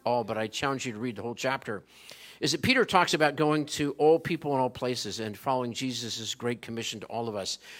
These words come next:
to go and spread the good news of God's love, shown to us in Christ, that Christ loved us enough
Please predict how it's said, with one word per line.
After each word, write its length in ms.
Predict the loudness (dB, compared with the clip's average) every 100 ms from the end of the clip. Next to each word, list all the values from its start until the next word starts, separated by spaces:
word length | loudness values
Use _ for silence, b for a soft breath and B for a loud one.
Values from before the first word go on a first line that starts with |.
| B
to 100 | 0
go 220 | 4 6
and 100 | 6
spread 280 | 4 4 4
the 60 | 4
good 180 | 2 4
news 220 | 2 0
of 100 | 0
God's 260 | 0 0
love, 300 | 0 -2 -2 -12 -20 b -4
shown 360 | 4 6 6
to 160 | 4 4
us 180 | 4 0
in 80 |
Christ, 380 | 2 4 4 0
that 120 | -4
Christ 380 | 2 2 2 -2
loved 360 | 4 8 8 6
us 200 | 2 2
enough 240 | -2 -2